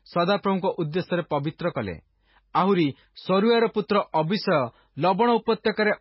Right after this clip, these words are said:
ଅଠର ହଜାର ଇଦମୀୟ ଲୋକଙ୍କୁ ବଧ କଲା। ଆଉ ସେ ଇଦମରେ ପ୍ରହରୀ ଦଳ ସ୍ଥାପନ କଲା। ତହିଁରେ ଇଦମୀୟ ସମସ୍ତ ଲୋକ ଦାଉଦଙ୍କର ଦାସ ହେଲେ। ପୁଣି ଦାଉଦ ଯେଉଁଆଡ଼େ ଗଲେ, ସଦାପ୍ରଭୁ ତାଙ୍କୁ ଜୟ ଦାନ କଲେ। ଏହି ରୂପେ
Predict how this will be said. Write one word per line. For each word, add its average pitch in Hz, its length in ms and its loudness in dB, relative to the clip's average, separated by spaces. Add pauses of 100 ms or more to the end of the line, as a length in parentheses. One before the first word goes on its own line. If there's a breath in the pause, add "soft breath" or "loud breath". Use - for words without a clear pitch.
ଅଠର 214 300 -2
ହଜାର 202 400 2
ଇଦମୀୟ 185 400 0
ଲୋକଙ୍କୁ 170 380 -4
ବଧ 135 300 -2
କଲା। 107 220 -6 (540)
ଆଉ 165 140 4
ସେ 185 200 0 (380 soft breath)
ଇଦମରେ 180 480 2 (300 soft breath)
ପ୍ରହରୀ 220 400 2
ଦଳ 214 220 2
ସ୍ଥାପନ 180 400 -2
କଲା। 107 240 -4 (460)
ତହିଁରେ 190 240 2 (140)
ଇଦମୀୟ 208 440 0
ସମସ୍ତ 180 440 -2
ଲୋକ 175 240 0 (400 soft breath)
ଦାଉଦଙ୍କର 190 640 2
ଦାସ 147 280 -2 (100)
ହେଲେ। 101 220 -4 (400)
ପୁଣି 180 160 0
ଦାଉଦ 170 380 2 (120)
ଯେଉଁଆଡ଼େ 214 400 2
ଗଲେ, 135 240 0 (300)
ସଦାପ୍ରଭୁ 185 480 -2
ତାଙ୍କୁ 165 260 -2
ଜୟ 143 280 0
ଦାନ 147 220 -2
କଲେ। 90 240 -10 (420)
ଏହି 208 180 2
ରୂପେ 165 240 0